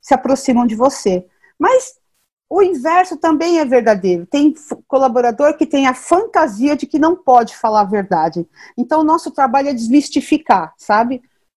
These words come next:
A verdade que eu digo é a verdade que vai no seu coração, né? Não é a verdade, né? Porque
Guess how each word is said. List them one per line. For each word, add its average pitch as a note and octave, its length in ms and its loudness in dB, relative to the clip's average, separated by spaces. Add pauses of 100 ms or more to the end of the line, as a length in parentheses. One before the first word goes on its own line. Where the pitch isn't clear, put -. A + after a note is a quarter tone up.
(400)
A A3 80 -2
verdade A3 500 0
que A#3 100 -4
eu G#3 60 4
digo A3+ 220 -4
é - 20 4
a A#3 60 4
verdade A3 520 0
que - 140 -8
vai A3 220 2
no C4+ 80 -4
seu A#3+ 180 0
coração, C4+ 560 0
né? G#3 180 0
Não G#3+ 140 -6
é G#3+ 80 -2
a A#3+ 160 2
verdade, F#3+ 640 -2
né? G3+ 140 -6
Porque F3+ 340 -6